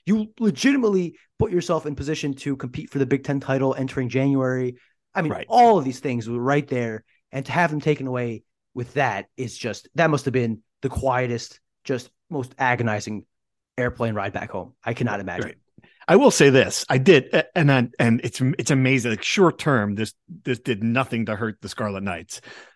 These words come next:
Speaker 2: I mean, they moved up four spots in the net. I saw that they're twenty-seventh in the net. They proved they can win on the road. They proved that beating Indiana, you know, just be-, it was, certainly was no fluke. They're good. I don't think this is,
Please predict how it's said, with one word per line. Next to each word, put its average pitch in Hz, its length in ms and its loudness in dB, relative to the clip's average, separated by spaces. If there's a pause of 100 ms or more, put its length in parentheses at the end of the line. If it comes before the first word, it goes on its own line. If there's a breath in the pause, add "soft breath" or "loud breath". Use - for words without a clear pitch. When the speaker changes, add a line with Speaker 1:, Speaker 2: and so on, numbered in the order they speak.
Speaker 2:
I 104 60 0
mean, 104 100 4
they 107 80 4
moved 131 280 6
up 185 140 2
four - 220 4
spots 208 380 0
in 254 80 8
the 202 80 6
net. - 280 4 (300 soft breath)
I 165 60 -2
saw 185 180 2
that 180 120 2
they're 117 120 2
twenty-seventh 143 680 0
in 139 100 2
the 135 80 0
net. 135 260 -2 (260 soft breath)
They 107 100 0
proved 175 400 4
they 165 80 4
can 160 160 -2
win 156 100 2
on 156 120 2
the 151 80 2
road. 143 260 4
They 120 80 0
proved 185 380 -2
that 123 180 -4
beating 143 280 -2
Indiana, 127 640 -2 (480 soft breath)
you 143 120 -4
know, 113 340 -4 (220)
just 120 220 -10
be-, 117 200 -4
it 131 200 -2
was, 135 220 4
certainly 147 320 4
was 135 160 4
no 135 160 6
fluke. 135 360 2
They're 226 160 6
good. 151 360 2
I 131 80 0
don't 262 200 0
think 131 200 0
this 123 200 0
is, 107 320 -6